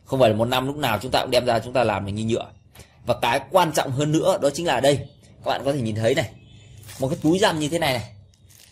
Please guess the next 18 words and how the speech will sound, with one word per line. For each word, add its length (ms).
Đấy, 280
có 80
thể 120
hàng 180
chục 180
chiếc 100
răm 180
ở 60
trong 160
đây. 120
Thế 80
nhưng 100
mà 60
khi 140
mà 100
đem 240
ra 240
đi 440